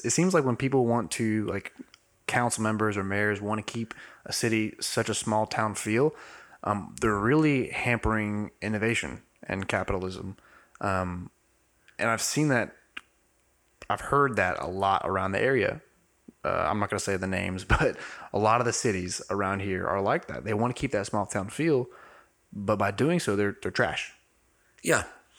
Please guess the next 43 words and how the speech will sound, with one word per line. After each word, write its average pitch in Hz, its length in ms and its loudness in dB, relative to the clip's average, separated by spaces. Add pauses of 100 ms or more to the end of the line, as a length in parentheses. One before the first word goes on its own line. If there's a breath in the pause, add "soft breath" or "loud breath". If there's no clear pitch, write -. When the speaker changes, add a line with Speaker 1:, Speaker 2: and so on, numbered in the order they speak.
(280 loud breath)
Speaker 2:
I, 120 140 2
I'll 120 200 6
agree 101 180 4
with 90 180 6
you 85 80 4
on 76 140 -4
that. 98 280 -2
Speaker 1:
Yeah. 370 160 0 (180)
Speaker 2:
But 180 140 4
it 170 80 0
can 147 200 2
be 117 80 2
done. 117 260 2 (280 loud breath)
Uh, 98 500 6 (840)
and 85 180 -2 (160)
I, 80 200 -2 (480)
I 95 40 -2
hate 98 160 -2
to - 60 -2
keep 98 240 -2
using 82 240 -2
Fort - 200 -4
Worth, - 260 -4
but 82 200 -2
Fort - 380 2 (100)
Worth - 20 0
has 110 220 4
that, 95 240 2
uh, 98 260 0
has 113 240 4
that 98 140 4
small 92 240 2
town 82 240 -4
feel, 69 300 -4
and 71 80 -6
I've 87 240 2
heard 90 240 0
it 85 120 -4 (440 loud breath)
numerous 87 300 -4
times 85 260 0
from 80 140 -8
many 80 140 -2
people. 98 340 -8